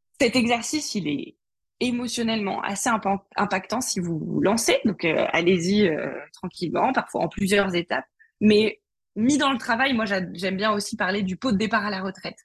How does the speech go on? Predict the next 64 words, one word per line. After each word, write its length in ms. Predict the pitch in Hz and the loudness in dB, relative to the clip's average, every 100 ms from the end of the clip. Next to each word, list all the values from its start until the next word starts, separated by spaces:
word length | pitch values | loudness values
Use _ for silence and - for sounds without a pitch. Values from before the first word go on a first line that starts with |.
| _ - | _ -6
Ça 140 | 170 | -2
marche 200 | 180 - | -2 -2
pareil, 360 | 208 196 226 269 | 0 2 2 2
mais 100 | 226 | 2
cette 180 | 202 196 | 0 0
fois-ci, 260 | 202 226 | -2 0
on 60 | 247 | -2
fait 100 | 180 | -2
un 100 | - | -2
focus 320 | 208 220 233 | -4 -4 -4
sur 120 | 196 | -4
son 140 | - 180 | -4 -4
travail, 300 | 185 233 277 | -2 -2 -2
c'est-à-dire 320 | 190 180 226 - _ _ _ _ - | -2 -2 -4 -10 _ _ _ _ -12
qui 180 | 294 294 | -4 0
vous 220 | 226 202 | 0 2
aimeriez 440 | 208 208 196 185 185 | 2 2 2 0 -4
qui 140 | 190 | -6
parle 340 | - - 202 180 | 0 2 4 2
à 60 | |
votre 140 | 170 - | 0 -4
taux 120 | 202 | -4
de 60 | |
départ 240 | 180 175 175 | -2 -2 -2
à 60 | |
la 80 | 160 | -2
retraite 320 | 202 - 247 | -4 -6 -6
et 80 | 190 | -4
qu'est-ce 300 | - 269 254 | 0 0 0
qu'on 180 | 208 185 | -2 -2
aimerait 460 | 190 180 175 220 226 _ | 0 0 0 -2 -4 _
dire 460 | - 165 165 233 240 | -8 -4 2 2 4
sur 160 | - 165 | 0 0
votre 180 | 165 | -2
carrière, 440 | - 196 208 190 - - - - | 2 2 4 2 0 -10 -14 -4
sur 160 | 190 | -2
ce 80 | - | 2
que 80 | 202 | 2
vous 200 | 180 196 | 2 2
avez 200 | 202 208 | 2 0
fait, 280 | - 185 185 - - | 2 0 -2 -16 -4
sur 180 | 214 - | -2 0
ce 320 | - 208 - - | 2 2 2 -4
à 120 | - 180 | -4 -4
quoi 220 | - 214 | 0 0
vous 160 | 190 | 2
avez 240 | 196 190 190 | 2 2 0
servi, 500 | 247 220 190 202 202 | 0 0 0 -2 -4
sur 440 | - 175 185 165 - _ - | -4 0 2 0 -4 _ -12
ce 80 | - | -2
que 100 | 208 | 0
vous 180 | 185 | 2
avez 160 | 185 175 | 2 0
partagé 540 | 175 214 - 214 208 226 | 0 -2 0 0 0 -2
aux 200 | 220 190 | -2 -2
autres, 220 | 196 175 | -2 -2
des 140 | 180 | -2
relations 380 | 196 196 196 226 | -2 -2 -2 -4
que 60 | 190 | -4
vous 120 | 196 | -4
avez 140 | 185 | -4
créées, 220 | - 196 | -6 -10
et 40 | 196 | -10
cetera. 280 | - - | -12 -12